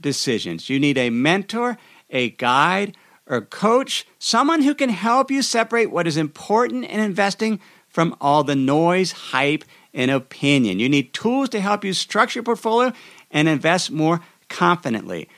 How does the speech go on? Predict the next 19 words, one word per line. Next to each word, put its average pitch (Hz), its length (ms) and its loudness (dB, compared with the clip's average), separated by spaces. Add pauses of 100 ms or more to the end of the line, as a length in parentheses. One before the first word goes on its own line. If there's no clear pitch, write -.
(160)
A - 120 -4
framework 220 500 0
for 226 140 -6
analyzing 233 1000 0
market 233 440 -2
conditions 269 640 0
so - 160 -4
you're 208 200 2
not 226 460 0
a 214 140 -2
blind 196 640 0 (500)
risk - 440 0
taker. 87 420 -4
A 151 120 0
place 226 600 0
where 208 100 2
you 180 220 2
can 190 240 -4
get 151 260 0